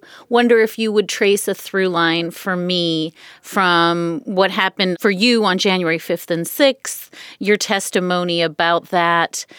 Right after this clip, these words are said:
and now Moore v. Harper. What's the unifying theme here for you? Is it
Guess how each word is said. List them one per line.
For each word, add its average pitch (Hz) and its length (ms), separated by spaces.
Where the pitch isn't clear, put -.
and 196 180
now 185 480
Moore 185 320
v. 175 200
Harper. 180 640
What's 427 320
the 508 180
unifying 208 840
theme 180 360
here 160 260
for 170 180
you? 151 420
Is 180 180
it 254 340